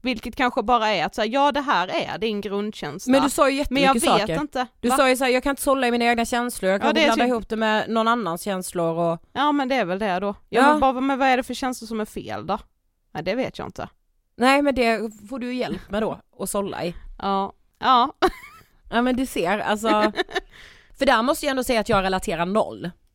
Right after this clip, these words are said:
Speaker 1: Ja.
Speaker 2: Alltså till att inte... Eh,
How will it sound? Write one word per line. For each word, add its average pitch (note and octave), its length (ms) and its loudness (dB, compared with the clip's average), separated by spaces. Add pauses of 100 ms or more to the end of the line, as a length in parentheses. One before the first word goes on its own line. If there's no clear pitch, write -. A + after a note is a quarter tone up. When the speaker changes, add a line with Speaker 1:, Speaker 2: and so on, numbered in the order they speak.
(460)
Speaker 1:
Ja. G3+ 60 -4
Speaker 2:
Alltså G#3+ 260 2
till A3+ 140 4
att A3 140 4
inte... A3+ 760 -2 (1160)
Eh, E3+ 400 -2